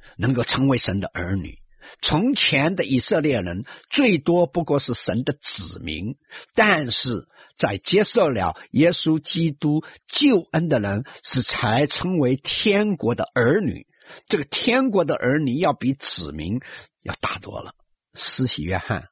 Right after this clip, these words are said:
他还是在旧约时代，在旧约里面所兴起来的人。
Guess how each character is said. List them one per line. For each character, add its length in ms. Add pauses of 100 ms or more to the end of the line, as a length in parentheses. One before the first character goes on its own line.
(120)
他 600
还 240
是 140
在 260
旧 260
约 140
时 180
代， 260 (280)
在 240
旧 380
约 80
里 100
面 160
所 180
兴 360
起 160
来 160
的 120
人。 200